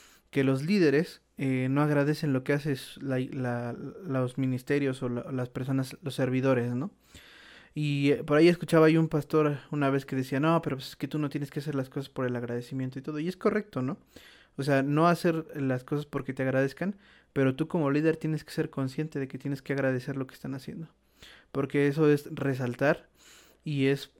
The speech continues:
eh, reconocer l-, el trabajo que están haciendo, ¿no? Algo que hacía Nehemías, por ejemplo, o que hizo Nehemías en, en, en su, en el libro que podemos leer, es que menciona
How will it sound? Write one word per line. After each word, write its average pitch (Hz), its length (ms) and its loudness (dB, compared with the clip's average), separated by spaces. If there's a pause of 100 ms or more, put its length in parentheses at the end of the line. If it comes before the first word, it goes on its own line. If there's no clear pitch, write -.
(120)
eh, 123 800 0
reconocer 135 840 0 (920)
l-, 143 220 0 (100)
el 139 100 -2
trabajo 139 320 2
que - 80 -8
están 131 160 -2
haciendo, 127 280 -2
¿no? 147 100 2
Algo 170 240 6
que 151 100 4
hacía 143 200 4
Nehemías, 165 400 2
por - 140 -4
ejemplo, 147 460 0 (260)
o 139 140 0
que 147 120 4
hizo 160 220 2
Nehemías 151 520 0
en, 131 180 -6
en, 127 580 -4 (160)
en 143 180 -2
su, - 160 -12
en 143 140 -2
el 131 80 0
libro 147 260 0
que 156 100 -14
podemos 135 300 -2
leer, 131 260 -2 (600)
es 147 380 4 (600)
que 147 120 2
menciona 160 760 4